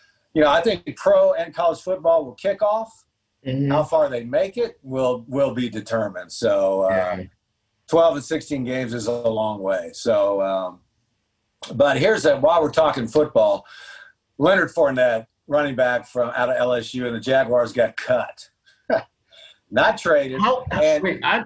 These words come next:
Speaker 2: I'm scratching my head on that one. I really
Speaker 1: But N F L teams know that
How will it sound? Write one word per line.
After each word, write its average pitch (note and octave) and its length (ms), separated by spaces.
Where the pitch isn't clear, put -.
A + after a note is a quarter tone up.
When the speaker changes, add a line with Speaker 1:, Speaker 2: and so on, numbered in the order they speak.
Speaker 2:
I'm G#3+ 220
scratching F3+ 500
my C3 160
head C3 180
on A2+ 120
that G#2+ 200
one. E2 120
I A#2+ 80
really C3+ 180
Speaker 1:
But E3 280
N A3 180
F A3+ 220
L F#3+ 240
teams D#3+ 540
know D3 400
that A#2 380